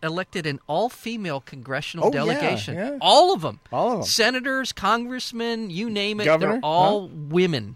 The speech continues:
Speaker 1: in
Speaker 2: I,
Speaker 1: New
Speaker 2: I believe
Speaker 1: Hampshire.
Speaker 2: the governor
Speaker 1: Was
Speaker 2: is,
Speaker 1: that
Speaker 2: too.
Speaker 1: right?
Speaker 2: No, I
Speaker 1: Women
Speaker 2: mean,
Speaker 1: of
Speaker 2: congressional, but I believe their governor
Speaker 1: Okay.
Speaker 2: is, too.
Speaker 1: All right.
Speaker 2: And Pelosi was on hand to, to welcome him in. I saw a picture. She was beaming.
Speaker 1: Well, that's a, that's pretty remarkable. It's,
Speaker 2: Oh, it is, yeah.
Speaker 1: you know, there was, I think,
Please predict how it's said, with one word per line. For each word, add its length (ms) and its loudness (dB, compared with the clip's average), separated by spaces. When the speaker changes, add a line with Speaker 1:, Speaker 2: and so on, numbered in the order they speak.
Speaker 1:
in 120 -4
Speaker 2:
I, 40 0
Speaker 1:
New 60 -4
Speaker 2:
I 40 -8
believe 200 -4
Speaker 1:
Hampshire. 200 2
Speaker 2:
the 60 -2
governor 340 -2
Speaker 1:
Was 80 0
Speaker 2:
is, 60 0
Speaker 1:
that 140 -2
Speaker 2:
too. 60 0
Speaker 1:
right? 260 -4
Speaker 2:
No, 80 2
I 40 2
Speaker 1:
Women 120 0
Speaker 2:
mean, 120 0
Speaker 1:
of 60 -6
Speaker 2:
congressional, 540 -2
but 140 0
I 20 0
believe 240 -4
their 140 -6
governor 380 -2
Speaker 1:
Okay. 180 -4
Speaker 2:
is, 40 -4
too. 180 -4
Speaker 1:
All 60 -4
right. 240 -8
Speaker 2:
And 140 -4
Pelosi 420 -4
was 220 -2
on 200 -6
hand 380 -8
to, 360 -4
to 100 -4
welcome 440 -2
him 140 -2
in. 280 -6
I 80 2
saw 200 -4
a 60 -6
picture. 260 -8
She 120 -4
was 180 -8
beaming. 580 -6
Speaker 1:
Well, 180 -8
that's 200 -4
a, 60 -6
that's 340 -6
pretty 420 -6
remarkable. 540 -4
It's, 160 -10
Speaker 2:
Oh, 80 2
it 100 0
is, 240 -6
yeah. 80 -8
Speaker 1:
you 100 -4
know, 300 -4
there 80 -8
was, 220 -10
I 80 -6
think, 320 -10